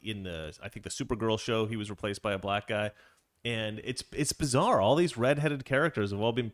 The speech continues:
being replaced by black people. It was, it was like somebody in Hollywood said, "Oh, you know, you know what we should do? You know, there's, you got all these, like, uh, gin-, ginger-haired, uh,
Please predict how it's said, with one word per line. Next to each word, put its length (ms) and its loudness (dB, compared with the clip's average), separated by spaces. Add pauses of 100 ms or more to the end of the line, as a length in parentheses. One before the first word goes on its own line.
(200)
being 180 -2
replaced 340 0
by 140 2
black 400 0
people. 260 0
It 120 -4
was, 180 -2 (340)
it 80 2
was 140 8
like 160 4
somebody 300 2
in 40 6
Hollywood 460 6
said, 340 4 (1040)
"Oh, 120 6
you 160 4
know, 280 6
you 140 -2
know 120 4
what 180 2
we 100 0
should 240 -6
do? 460 2 (440)
You 140 -2
know, 160 -4
there's, 240 -4
you 140 -4
got 120 2
all 140 4
these, 240 0
like, 300 -2
uh, 220 -4 (800)
gin-, 280 -6 (120)
ginger-haired, 1040 2
uh, 260 2